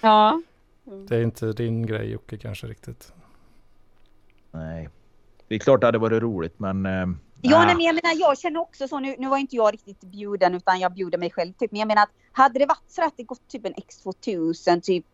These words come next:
Speaker 1: på en och en halv timme, typ som till Göteborg eller något. Men jag känner liksom att det känns som
Speaker 3: Ja,
Speaker 1: att
Speaker 3: jag
Speaker 1: den här
Speaker 3: tittar ju
Speaker 1: bilden
Speaker 3: lite snabbt
Speaker 1: går upp och
Speaker 3: nu.
Speaker 1: filmar.
Speaker 3: Ja, jag tittar lite snabbt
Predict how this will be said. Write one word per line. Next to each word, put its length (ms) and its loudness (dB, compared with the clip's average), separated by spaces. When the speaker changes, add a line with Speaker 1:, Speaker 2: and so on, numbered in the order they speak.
Speaker 1:
på 120 -10
en 200 2
och 120 0
en 80 2
halv 140 6
timme, 600 -2
typ 160 -4
som 140 -4
till 120 -4
Göteborg 680 4
eller 140 0
något. 220 0
Men 200 -4
jag 120 -2
känner 220 -6
liksom 300 -10
att 140 2
det 80 -4
känns 200 4
som 100 -4
Speaker 3:
Ja, 40 4
Speaker 1:
att 60 8
Speaker 3:
jag 80 8
Speaker 1:
den 100 6
här 80 8
Speaker 3:
tittar 240 4
ju 80 8
Speaker 1:
bilden 160 6
Speaker 3:
lite 200 -4
snabbt 380 -2
Speaker 1:
går 60 0
upp 100 -16
och 80 -10
Speaker 3:
nu. 80 0
Speaker 1:
filmar. 500 -4
Speaker 3:
Ja, 260 -8
jag 140 0
tittar 280 0
lite 180 -2
snabbt 400 -6